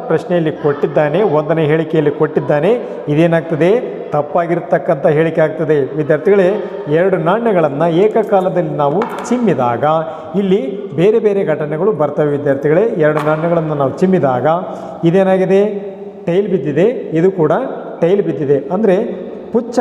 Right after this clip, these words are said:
ಬಿದ್ದಿದೆ. ವಿದ್ಯಾರ್ಥಿಗಳೇ, ಪುಚ್ಚ ಅಂದರೆ ಸಾಮಾನ್ಯವಾಗಿ ನಾವು ಟಪ್ಪ ಅಂತ ನಾವು ಕರಿತೀವಿ. ಅದೇ ರೀತಿಯಾಗಿ ಇನ್ನೊಂದು ಸಾರಿ ನಾವು ಎಸೆದಾಗ ಇದು ಹೆಡ್ ಬೀಳ್ಬೋದು ಅಥವಾ ಶಿರ ಬೀಳ್ಬೋದು.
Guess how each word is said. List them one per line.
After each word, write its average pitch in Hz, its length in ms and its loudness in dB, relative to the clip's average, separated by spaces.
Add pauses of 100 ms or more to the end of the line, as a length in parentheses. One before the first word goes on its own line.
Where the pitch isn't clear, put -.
(100)
ಬಿದ್ದಿದೆ. 175 340 2
ವಿದ್ಯಾರ್ಥಿಗಳೇ, 147 480 0 (160)
ಪುಚ್ಚ 214 200 0 (160)
ಅಂದರೆ 180 260 0
ಸಾಮಾನ್ಯವಾಗಿ 170 520 2
ನಾವು 208 200 4 (480)
ಟಪ್ಪ - 240 -4 (120)
ಅಂತ 220 120 -2 (100)
ನಾವು 156 220 0
ಕರಿತೀವಿ. 151 360 2 (220)
ಅದೇ 180 160 2
ರೀತಿಯಾಗಿ 190 420 2 (400)
ಇನ್ನೊಂದು 254 300 -2
ಸಾರಿ 233 180 2 (100)
ನಾವು 190 180 0
ಎಸೆದಾಗ 165 380 2 (460)
ಇದು 208 120 4 (140)
ಹೆಡ್ 180 260 0
ಬೀಳ್ಬೋದು 160 420 0 (400)
ಅಥವಾ 196 240 2 (180)
ಶಿರ 170 160 0 (140)
ಬೀಳ್ಬೋದು. 175 400 0